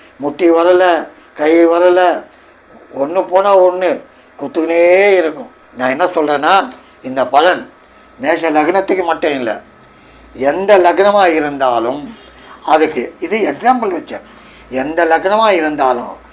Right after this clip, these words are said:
அந்த லக்னத்துக்கு ஜென்மத்துல ரெண்டுல, மூணுல, நாலு, அஞ்சு, ஆறு, ஏழு, எட்டு, ஒம்பது, பத்து, பதினொன்னு, பன்னெண்டு.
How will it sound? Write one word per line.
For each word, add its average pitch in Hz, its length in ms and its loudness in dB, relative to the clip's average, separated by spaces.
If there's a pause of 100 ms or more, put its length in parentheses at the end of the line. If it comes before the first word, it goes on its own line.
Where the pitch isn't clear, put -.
(180)
அந்த 147 280 -2
லக்னத்துக்கு 175 760 -2 (500)
ஜென்மத்துல 170 720 -2 (320)
ரெண்டுல, 165 640 0 (360)
மூணுல, 160 580 0 (280)
நாலு, 277 720 0 (220)
அஞ்சு, 254 680 -4 (200)
ஆறு, 160 720 0 (260)
ஏழு, 160 640 0 (200)
எட்டு, 165 540 -6 (400)
ஒம்பது, 160 640 -2 (240)
பத்து, 190 580 -4
பதினொன்னு, 151 480 -4
பன்னெண்டு. 127 440 -6